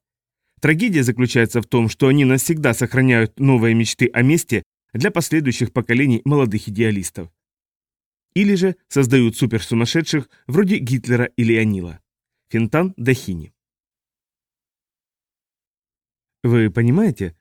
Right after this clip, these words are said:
сказал Дахини, — что мы обязательно должны сосредоточить усилия на половых хромосомах?» «Это меня не удивляет», —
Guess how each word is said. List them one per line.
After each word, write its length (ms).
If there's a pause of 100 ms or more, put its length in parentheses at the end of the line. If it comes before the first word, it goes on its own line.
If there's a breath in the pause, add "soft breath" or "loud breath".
сказал 320
Дахини, — 520 (280)
что 240
мы 140
обязательно 680
должны 400
сосредоточить 760
усилия 460 (260)
на 140
половых 380
хромосомах?» 680 (600)
«Это 220
меня 200
не 120
удивляет», — 500